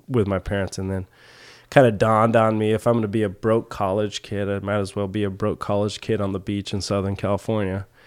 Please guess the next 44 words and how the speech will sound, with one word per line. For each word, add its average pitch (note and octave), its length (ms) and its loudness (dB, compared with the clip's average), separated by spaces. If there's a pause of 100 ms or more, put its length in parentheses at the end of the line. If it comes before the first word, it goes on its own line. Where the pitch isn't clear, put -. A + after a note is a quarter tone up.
(520)
And A#2 480 4
when A#2+ 80 8
I A#2 80 6
got C3 280 8
here, B2 280 6
you B2 140 2
know, A#2 240 2 (280)
uh, G#2 360 2
a F#2 60 -4
couple B2+ 260 -2
of A2+ 40 2
years G#2 200 0
later A#2 300 4
than, G2 360 -2 (100)
than G2 280 -2
we'd A#2 180 0
met, G2 420 -2
uh, G2 320 -2
I'd G2+ 120 -8
moved A2+ 280 0
in. A2 360 2 (340)
But B2 60 0
when A#2 140 6
I G#2+ 80 4
got A#2+ 200 6
here, A2 160 2
I G#2 60 2
moved A2 260 0
in A2 220 2
with, G#2 340 -2 (140)
you A2+ 140 -2
know, G2+ 80 0
our G2+ 140 0
bud-, G#2 300 -2
my G#2 120 0
buddies G#2 340 0
from G2+ 160 -6
Bible G2 300 2
college G2 440 -2
who - 80 -4
were G2 60 0
also G2 280 -2
coming G2 300 -6
back, F#2 400 -2